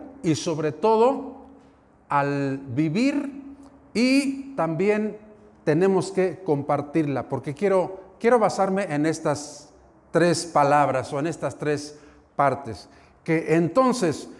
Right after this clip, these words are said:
si la palabra de Dios va a permanecer para siempre y que vale la pena entonces estudiarla, leerla, vivirla, predicarla, vale la pena todo esto, entonces vamos a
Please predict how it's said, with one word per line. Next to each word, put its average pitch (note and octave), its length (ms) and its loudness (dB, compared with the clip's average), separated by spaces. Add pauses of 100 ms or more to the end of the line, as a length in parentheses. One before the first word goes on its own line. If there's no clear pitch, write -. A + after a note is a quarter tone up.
(160)
si - 180 0
la E3+ 200 2
palabra B3+ 400 6
de A#3+ 140 4
Dios G3+ 220 0
va G#3+ 80 4
a A3 120 -2
permanecer E3 920 2 (140)
para D3 280 2
siempre G3+ 600 -2 (540)
y C#3+ 140 -2
que D#3+ 120 0
vale F3+ 260 4
la E3 220 4
pena E3+ 240 2
entonces D#3+ 540 -4
estudiarla, D#3 800 0
leerla, D#3 580 0
vivirla, D#3 600 -2
predicarla, D#3 680 -2
vale F3 280 2
la C#3+ 200 0
pena E3+ 300 0
todo E3 260 2
esto, E3+ 180 -2
entonces E3+ 480 -2 (440)
vamos F3+ 500 0
a B2 460 -2